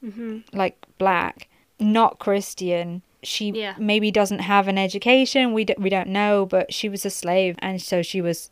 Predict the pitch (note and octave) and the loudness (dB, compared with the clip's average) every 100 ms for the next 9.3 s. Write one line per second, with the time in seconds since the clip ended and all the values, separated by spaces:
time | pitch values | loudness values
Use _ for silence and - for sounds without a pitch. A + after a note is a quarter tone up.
0 | - F3+ - F#3 F3+ F3 F3 F3 E3+ E3+ | -6 -4 2 2 0 -4 -4 -4 -4 -6
1 | E3+ E3 - F3 E3+ E3+ - E3 E3+ _ | -10 -10 0 2 2 0 -4 -6 -8 _
2 | - - F3+ E3+ F3+ E3+ - F3+ E3+ - | -20 -16 -6 -6 -4 -8 0 0 0 -4
3 | E3+ D#3+ F#3+ _ _ - G#3+ G3 G3 - | -4 -4 -12 _ _ -10 -8 -8 -6 0
4 | G3 G3 A3 G#3+ G3+ G3 - G#3+ - G3 | 0 2 4 4 4 0 0 -4 2 4
5 | G3+ G3 F3+ F#3 - - F#3 F3+ F3 G3 | 6 6 2 0 -12 -2 -2 -2 -6 -8
6 | G#3+ F#3+ F3+ F3+ F3+ F3 _ _ _ _ | -6 0 2 2 0 -2 _ _ _ _
7 | - F#3+ F#3 F3 - F#3+ F#3+ F#3+ F#3+ F3+ | -14 -4 -2 -2 -2 4 4 4 4 4
8 | F3 F3 F3 F3 - F#3+ F3+ F3+ F3 F3 | 2 2 0 -4 -2 0 0 0 0 -2
9 | F3+ - - | -6 -12 -14